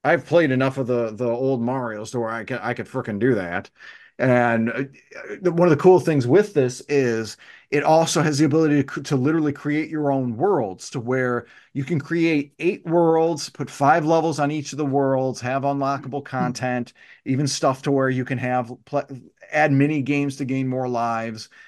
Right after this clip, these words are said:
Speaker 1: and essentially make your own Mario game with forty levels. And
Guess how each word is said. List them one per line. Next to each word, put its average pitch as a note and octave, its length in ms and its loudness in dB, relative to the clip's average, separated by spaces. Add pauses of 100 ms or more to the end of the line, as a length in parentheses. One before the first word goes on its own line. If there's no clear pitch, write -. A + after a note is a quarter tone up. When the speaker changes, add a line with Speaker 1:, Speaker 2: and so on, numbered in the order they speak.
(200)
Speaker 1:
and C3+ 500 0 (560)
essentially D#3+ 460 0
make C#3+ 280 2
your C#3 220 -2
own D#3 280 0
Mario A#2+ 520 0
game A2 460 -6
with A2 200 -6
forty C#3 360 2
levels. A2 540 0
And F#2+ 260 -12